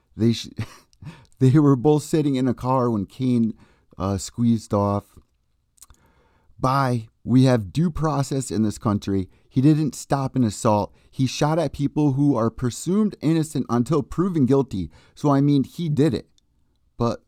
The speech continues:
there will be consequences for his actions." Obviously, Cain fired off.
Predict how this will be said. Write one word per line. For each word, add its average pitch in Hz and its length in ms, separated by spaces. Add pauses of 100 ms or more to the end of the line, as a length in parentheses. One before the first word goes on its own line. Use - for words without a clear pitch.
there 131 200
will 143 180
be 131 120
consequences 123 800
for 98 180
his 95 120
actions." 90 540 (520)
Obviously, 170 560
Cain 151 580 (220)
fired 147 480
off. - 360